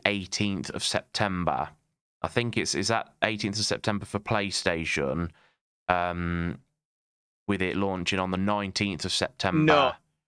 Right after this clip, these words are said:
Speaker 2: it's eighteenth for us, for, for Xbox, and it's the nineteenth.
Speaker 1: Oh,
Speaker 2: Um, they
Speaker 1: okay,
Speaker 2: have
Speaker 1: so
Speaker 2: to wait
Speaker 1: yeah,
Speaker 2: a tad
Speaker 1: right,
Speaker 2: longer.
Speaker 1: okay, I got that
Speaker 2: They have
Speaker 1: wrong
Speaker 2: to
Speaker 1: then,
Speaker 2: wait a
Speaker 1: so
Speaker 2: tad longer.
Speaker 1: yeah, so there's,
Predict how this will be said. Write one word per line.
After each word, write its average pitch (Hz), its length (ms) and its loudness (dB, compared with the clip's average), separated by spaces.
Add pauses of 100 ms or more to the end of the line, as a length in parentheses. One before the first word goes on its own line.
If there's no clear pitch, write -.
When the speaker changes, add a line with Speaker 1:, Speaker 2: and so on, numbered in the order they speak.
(520)
Speaker 2:
it's 135 340 2
eighteenth 143 540 2
for 117 240 4
us, 107 400 2 (400)
for, 117 240 0
for - 240 0
Xbox, - 840 0
and 107 140 0
it's - 160 -2
the 110 100 2
nineteenth. 98 760 0 (800)
Speaker 1:
Oh, - 60 4
Speaker 2:
Um, 95 260 6 (160)
they 110 60 4
Speaker 1:
okay, 107 60 8
Speaker 2:
have 107 140 2
Speaker 1:
so 95 100 4
Speaker 2:
to 90 80 2
wait 98 80 6
Speaker 1:
yeah, 87 160 2
Speaker 2:
a 104 60 -8
tad - 220 2
Speaker 1:
right, 92 120 2
Speaker 2:
longer. 90 240 0
Speaker 1:
okay, 90 160 0
I 87 120 2
got 92 180 0
that 82 60 2
Speaker 2:
They 95 60 4
have 92 80 6
Speaker 1:
wrong 87 120 2
Speaker 2:
to 85 40 0
Speaker 1:
then, 85 100 2
Speaker 2:
wait 82 80 0
a - 20 -2
Speaker 1:
so 90 100 2
Speaker 2:
tad 87 140 2
longer. 87 280 -4 (360)
Speaker 1:
yeah, 95 240 2
so 95 440 0 (240)
there's, 101 340 0